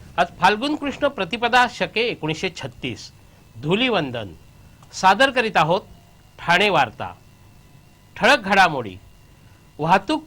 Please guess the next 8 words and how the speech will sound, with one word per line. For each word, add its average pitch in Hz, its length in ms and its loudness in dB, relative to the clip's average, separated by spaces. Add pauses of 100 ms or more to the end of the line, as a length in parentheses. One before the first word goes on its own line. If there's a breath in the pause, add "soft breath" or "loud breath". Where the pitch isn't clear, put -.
पोलिसांची 247 600 0
सतर्कता 202 760 -2 (140)
आणि 160 180 -2
राज्य 202 440 2
परिवहन 226 580 -2
मंडळ 196 360 -2
कर्मचाऱ्याची 196 800 -2
दक्षता 147 600 -4